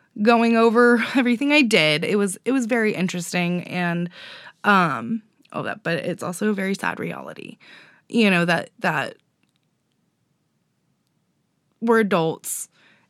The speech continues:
and <laughs> we have such a hard time, you know, it's, you know, it's silly. It's just silly. On a lighter note, though,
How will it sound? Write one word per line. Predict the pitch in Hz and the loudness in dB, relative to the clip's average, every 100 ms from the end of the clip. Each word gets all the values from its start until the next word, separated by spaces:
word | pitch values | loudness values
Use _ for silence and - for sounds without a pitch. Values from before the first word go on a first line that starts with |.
| _ _ - | _ _ -4
and | 240 220 214 214 - | 2 4 4 0 -8
<laughs> | 226 208 - | -10 -8 -4
we | 226 | -4
have | - 285 254 | -2 -4 -4
such | - 302 | -10 -12
a | |
hard | - - 254 254 214 | -12 -4 0 0 -4
time, | - 330 349 214 180 180 | -12 -14 -8 -6 -4 -2
you | 233 247 | 0 2
know, | 285 | 2
it's, | 277 262 - _ _ _ _ _ _ _ _ _ _ _ _ _ _ _ _ | 0 -6 -16 _ _ _ _ _ _ _ _ _ _ _ _ _ _ _ _
you | - 285 | -8 -8
know, | 359 381 359 | -8 -14 -16
it's | 320 - - - _ _ | -18 -20 -20 -20 _ _
silly. | - - - 214 185 185 | -16 -12 -8 -4 -4 -6
It's | - - | -10 -10
just | - 403 - | -6 -6 -6
silly. | - 185 170 160 175 - - - - - _ _ _ _ _ - | -6 -4 -2 -4 -8 -16 -20 -20 -20 -20 _ _ _ _ _ 4
On | 381 403 403 381 | 6 8 8 4
a | 233 190 302 302 302 302 240 - - | 2 2 4 6 4 2 0 -6 -10
lighter | 226 196 240 247 254 254 247 233 - _ - | -8 -2 4 4 4 4 2 0 -8 _ -4
note, | 190 185 185 - - | -2 0 -2 -6 -2
though, | 190 185 | 0 0